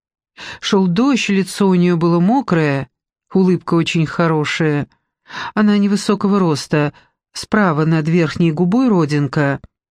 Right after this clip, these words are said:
Помада красная. Ну да, разумеется, красная, но скорее кораллового оттенка.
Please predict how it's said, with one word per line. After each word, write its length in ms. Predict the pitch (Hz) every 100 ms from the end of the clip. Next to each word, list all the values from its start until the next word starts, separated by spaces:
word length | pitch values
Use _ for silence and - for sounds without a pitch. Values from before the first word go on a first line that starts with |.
| _ _ _ _ _ _ _ _ _
Помада 420 | - 170 170 160 170
красная. 880 | - 185 202 - - 110 98 - _ _ - 208 170
Ну 400 | 175 185 196 208
да, 180 | 196 185
разумеется, 540 | 185 196 190 156 -
красная, 640 | - 220 254 - 214 202 190 - - _ _ -
но 440 | 185 190 202 220
скорее 400 | 214 247 240 240
кораллового 760 | 214 - 226 226 220 220 214 220
оттенка. 880 | 214 - 165 131 127 135 120 117